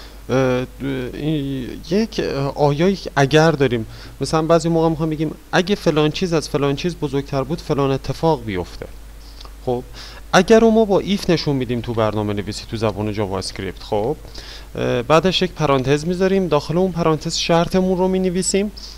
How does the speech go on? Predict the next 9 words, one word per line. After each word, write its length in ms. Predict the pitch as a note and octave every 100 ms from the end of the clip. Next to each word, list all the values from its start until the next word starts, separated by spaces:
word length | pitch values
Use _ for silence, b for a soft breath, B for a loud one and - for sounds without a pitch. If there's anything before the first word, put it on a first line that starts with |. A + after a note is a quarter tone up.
| B B B D#3+
و 100 | E3
بعد 300 | F#3+ G#3 -
دو 260 | C#3 D#3+
تا 160 | F3 F#3
علامت 380 | D3+ C#3+ D#3 F3 F3 F3+ -
آکولاد 440 | C3+ - C#3 D3+
باز 240 | D3+ D#3 C#3+
و 60 |
بسته. 400 | B2+ G#2 - G#2